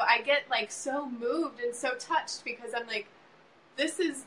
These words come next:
this is the way that I think that the true state of our soul is, is this power and this beauty and this radiation of love and light.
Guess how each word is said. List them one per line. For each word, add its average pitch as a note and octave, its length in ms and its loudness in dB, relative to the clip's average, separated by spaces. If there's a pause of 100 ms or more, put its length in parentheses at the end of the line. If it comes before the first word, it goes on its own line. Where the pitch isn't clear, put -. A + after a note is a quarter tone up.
(100)
this D#4 200 -2
is D#4+ 160 4
the D#4 100 -2
way A#3 320 2
that G#3+ 220 6
I C4+ 160 10
think C#4 320 -4
that B3+ 180 0
the A#3 80 -4
true C4 220 -4
state G#3+ 260 2
of G#3+ 100 0
our G3 140 -2
soul C#4 300 -2 (240)
is, - 360 -4
is E4+ 180 2
this - 200 -8 (160)
power C#4 400 8
and G#3 100 -2
this A#3+ 140 -8
beauty A#3 400 -6
and G3+ 100 -4
this G#3 220 -2
radiation B3+ 640 -4
of G#3+ 160 0 (100)
love A3 380 2
and G3+ 140 -16
light. A3+ 380 -2